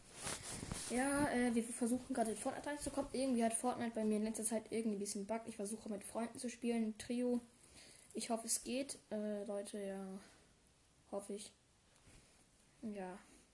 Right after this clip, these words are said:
Auf jeden Fall hoffe ich es sehr, weil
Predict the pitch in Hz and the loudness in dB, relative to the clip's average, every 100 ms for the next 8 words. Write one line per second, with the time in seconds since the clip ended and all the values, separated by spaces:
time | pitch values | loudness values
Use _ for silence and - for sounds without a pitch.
0 | _ - _ _ _ - - - - _ | _ -20 _ _ _ -20 -20 -20 -20 _
1 | - - - - - - 226 240 233 226 | -20 -20 -20 -20 -20 -4 -2 2 0 2
2 | 208 185 - - 226 233 - - 247 - | 0 0 -2 -8 -12 -12 -12 -10 -4 -2
3 | - - - 208 220 196 185 90 71 220 | -4 -8 -10 -4 0 2 0 -2 -6 -8
4 | 208 165 160 156 147 - - | -8 -6 -8 -8 -10 -10 -12